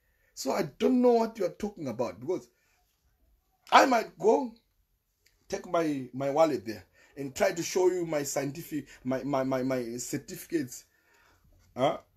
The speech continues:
Where, where are those bags? Hmm. Uh, where, where?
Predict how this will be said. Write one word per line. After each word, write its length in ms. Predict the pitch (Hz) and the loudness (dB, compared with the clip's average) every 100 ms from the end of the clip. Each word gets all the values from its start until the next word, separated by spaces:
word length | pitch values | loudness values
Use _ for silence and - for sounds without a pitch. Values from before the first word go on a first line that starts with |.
| _ _ - | _ _ -14
Where, 520 | 110 240 247 254 247 | -8 -6 -4 -4 -4
where 240 | 240 247 | -4 -4
are 40 | 202 | -2
those 240 | 220 180 | -4 -4
bags? 320 | 123 - - | -8 -8 -8
Hmm. 160 | 196 147 - _ _ _ _ _ - | -10 -10 -12 _ _ _ _ _ -18
Uh, 80 | - - - - | -18 -20 -20 -20
where, 320 | - - - | -14 -12 -12
where? 200 | - 185 | -12 -12